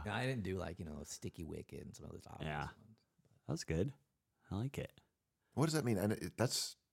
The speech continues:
Speaker 3: cricket too, right? Sticky wicket?
Speaker 1: It's basically like a, a pitch that's wet. Boring. I know. I thought it actually had to do with the wickets, but it doesn't.
Speaker 3: Huh.
Speaker 2: That is boring.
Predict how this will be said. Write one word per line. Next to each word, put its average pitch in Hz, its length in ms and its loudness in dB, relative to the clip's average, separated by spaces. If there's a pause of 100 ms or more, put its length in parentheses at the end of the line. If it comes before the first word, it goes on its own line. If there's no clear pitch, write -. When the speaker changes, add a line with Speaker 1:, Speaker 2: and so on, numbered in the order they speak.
Speaker 3:
cricket - 300 2
too, 92 160 2
right? 76 200 -2
Sticky 92 280 -4
wicket? 101 240 -6 (240)
Speaker 1:
It's - 100 -20
basically 101 300 -6
like 76 180 -6
a, 71 160 -6 (560)
a - 40 -20 (220)
pitch - 300 -8
that's - 160 -20 (100)
wet. 78 240 -10 (2250)
Boring. 135 640 6
I 87 40 -2
know. 87 200 -2
I 80 60 -4
thought 101 160 -2
it 92 120 -2
actually 85 240 -4
had 85 160 -2
to 87 60 -4
do 87 100 -4
with 85 100 -4
the 82 60 -6
wickets, 76 440 -6
but 76 100 -10
it 67 100 -14
doesn't. 73 280 -12 (280)
Speaker 3:
Huh. 143 80 2 (500)
Speaker 2:
That 82 120 -2
is 73 80 -6
boring. 71 320 -4